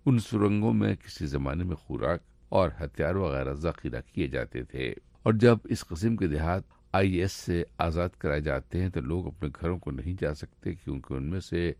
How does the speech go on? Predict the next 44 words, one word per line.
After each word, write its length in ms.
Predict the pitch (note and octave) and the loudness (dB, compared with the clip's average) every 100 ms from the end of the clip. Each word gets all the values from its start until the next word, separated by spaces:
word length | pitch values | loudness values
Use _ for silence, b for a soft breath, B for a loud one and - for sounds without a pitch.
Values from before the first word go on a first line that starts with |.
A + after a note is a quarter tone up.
| b - | b -2
بہت 260 | A2 A2+ A#2+ | 6 6 6
سے 100 | A#2 | 0
گھروں 300 | D2+ D#2 G#2+ | 0 2 2
میں 160 | G2 E2+ D2+ | 2 2 2
بارودی 440 | D#2 E2 D#2+ G2 - - | 2 2 0 -4 -6 -10
پھندے 420 | F2 E2+ E2 D#2+ | -8 -4 -2 -2
لگے 280 | C#2 D#2 - D#2+ | -2 -4 -8 -6
ہوئے 200 | C#2 C2 | -6 -4
ہیں۔ 280 | C#2+ C#2+ A1+ - - | -4 -6 -8 -14 2
تاہم، 320 | G#2 F#2 G2+ | 2 4 2
اگر 280 | F2 F2 D#2 - _ _ | 2 2 0 -4 _ _
یہ 140 | G#2 G#2 | 2 2
سپاہی 500 | - - D2+ F#2 - - | 0 -4 0 0 0 0
کبھی 260 | - A2 A#2 | 2 6 6
موصل 360 | G#2+ G2 - F#2+ | 6 2 2 2
میں 120 | F#2 | 2
داخل 360 | C#2+ - - F2+ | 0 0 0 0
ہو 100 | E2+ | -2
سکے 400 | E2 - G2 F#2 - - - | -4 -2 0 0 -4 -14 2
تو 260 | A#2+ A#2+ | 4 4
انہیں 180 | G2 F#2+ | 4 2
توقع 520 | D#2+ D2 - - F2+ | 2 0 -2 -4 -2
ہے 60 | F2 | -2
کہ 200 | - F2+ | -2 -2
اس 140 | D#2+ - | -2 -6
قسم 320 | E2+ - F#2 | -10 -6 -6
کی 140 | E2+ E2 | -4 -4
وہاں 260 | D2 D2+ | -2 -4
مزید 440 | D#2+ F#2 E2 D2+ - | -4 -4 -2 -4 -6
چیزیں 280 | F2 C2+ | -8 -6
ملیں 340 | B1 F2 E2+ C2+ | -4 -2 -2 -4
گی۔ 240 | C2 B1 - _ - | -6 -6 -10 _ 0
اس 180 | B2+ - | 2 2
کیمپ 300 | - G#2 F#2+ | 2 0 0
میں 220 | F#2 F#2 F#2+ - | -2 -2 -2 -4
ان 140 | D2+ | -4
لوگوں 260 | C#2+ D#2+ E2+ | -4 -4 -6
کا 140 | E2+ | -4
جو 120 | F2 D#2 | -2 -2
اسلامک 480 | - C2 C2+ B1+ | -4 -4 -4 -8
اسٹیٹ 360 | - - D2+ D2+ | -12 -8 -6 -6
کا 120 | - - | -8 -8
کنٹرول 420 | C2 A#1 - G2+ | -8 -6 -4 -2
والے 340 | E2 F2 F2 | 0 0 0